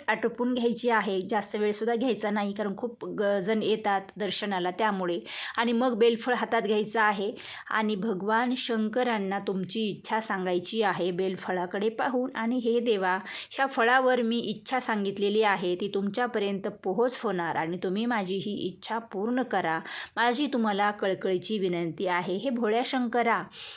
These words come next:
मला खूप त्रास होत आहे, मी खूप दुःखी आहे. जे दुःख आहे आयुष्यात, जी इच्छा आहे, ती अगदी मनमोकळेपणाने मनातल्या मनात भगवान शंकरांना सांगायची आहे." सांगत असताना बेलाचं फळ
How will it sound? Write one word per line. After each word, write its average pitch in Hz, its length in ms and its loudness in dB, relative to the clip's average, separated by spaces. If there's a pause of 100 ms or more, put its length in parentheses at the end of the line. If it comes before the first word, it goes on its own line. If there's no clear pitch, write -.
(160)
मला 226 260 4
खूप 269 320 -4
त्रास 226 320 2
होत 208 200 -2
आहे, 185 360 2
मी 202 200 -2
खूप 226 180 -4
दुःखी 247 400 -2
आहे. 214 380 4
जे 240 160 2
दुःख 233 360 -2
आहे 247 300 4
आयुष्यात, 226 440 0 (120)
जी 226 120 -2
इच्छा 208 420 -2
आहे, 220 260 2
ती 240 400 -4
अगदी 214 340 -2
मनमोकळेपणाने 214 960 2
मनातल्या 202 500 0
मनात 190 280 0 (380)
भगवान 220 400 0
शंकरांना 196 640 0
सांगायची 190 560 0
आहे." 226 220 2
सांगत 185 400 -2
असताना 185 400 -2
बेलाचं 185 480 0
फळ 262 200 -2